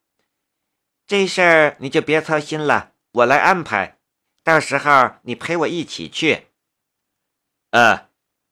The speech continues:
夏雷应了一声，他的心里却在琢磨一个问题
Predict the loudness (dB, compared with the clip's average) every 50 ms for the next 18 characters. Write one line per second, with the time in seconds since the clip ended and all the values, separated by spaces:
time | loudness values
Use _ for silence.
0 | _ _ _ _ _ _ _ _ _ _ _ _ _ _ _ _ _ -8 -2 2
1 | 4 6 6 6 4 4 2 0 0 0 0 -2 -2 -2 -2 -2 -2 -4 -6 -8
2 | -10 -10 -10 -12 -10 -8 -6 -6 -6 -6 -10 _ _ _ _ _ _ _ _ _
3 | _ _ _ _ -4 0 0 0 0 0 -2 -2 -2 -2 -2 -4 -6 -8 -8 -6
4 | -6 -6 -8 _ -6 -4 -4 -2 -4 -4 -4 -2 0 0 2 2 0 -2 -4 -4
5 | -4 -2 -2 -2 0 0 0 -2 -4 -6 -10 -14 -18 -14 -10 -10 -8 -10 -10